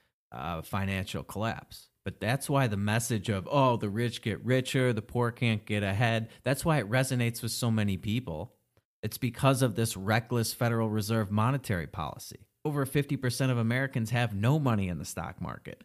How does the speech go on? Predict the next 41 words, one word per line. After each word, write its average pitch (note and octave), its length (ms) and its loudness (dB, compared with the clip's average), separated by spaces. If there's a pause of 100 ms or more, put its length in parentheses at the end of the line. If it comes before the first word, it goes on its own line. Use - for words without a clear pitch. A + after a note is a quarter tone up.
So - 200 -6
a - 20 -4
lot A#2+ 280 0
of C3 100 -4
people B2+ 260 -4
are G#2+ 140 -2
missing A#2 460 0
out A#2+ 340 2
on G#2+ 160 0
this G2+ 220 -2
phony A#2 580 2
bubble A2 720 0
that G2+ 180 -6
the G#2+ 80 -6
Federal A2+ 300 -2
Reserve G#2+ 340 -2
has G2+ 120 -4
been G2+ 180 -6
pumping G#2+ 400 -4
up. A#2 320 -4 (140)
And C3 100 -6
anyway, D3+ 340 0
I'm B2+ 160 -2
getting C#3 280 -2
way A#2 180 0
off G#2+ 220 -2
<laughs> - 0 -
track - 480 -2
here. - 320 -10 (420)
But C3+ 140 -4
my, C3+ 240 -2
my D3 120 0
point D#3+ 360 0
is A2 240 -2
that G2+ 320 -6 (200)
at C3 180 0
the B2+ 60 -6
beginning C3 520 0
of A2 120 -2
the A2+ 80 -2
decade, G#2+ 600 -2